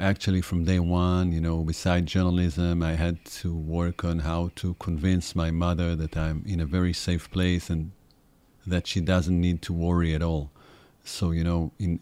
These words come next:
every single day of my life of covering, um, world affairs and conflicts, you know, comes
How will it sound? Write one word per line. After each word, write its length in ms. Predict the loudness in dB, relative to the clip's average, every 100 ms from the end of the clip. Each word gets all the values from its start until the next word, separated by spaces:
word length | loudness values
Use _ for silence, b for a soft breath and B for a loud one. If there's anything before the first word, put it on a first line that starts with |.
| 0
every 560 | 2 2 2 2 2
single 460 | -2 0 2 2 0
day 240 | 2 2
of 160 | 0 0
my 120 | 0
life 360 | 0 0 0 -2
of 120 | -4
covering, 540 | -2 0 0 0 -2 -6 B B B B B B -6
um, 460 | -4 -2 -2 -4 -8 B B 0
world 300 | 2 4 2
affairs 560 | 0 2 4 2 -2
and 260 | -4 -2 -2 -6 -14
conflicts, 800 | -4 -2 0 2 2 0 -4 -6
you 60 | -2
know, 300 | 0 0 -2
comes 560 | -2 0 0 -2 -6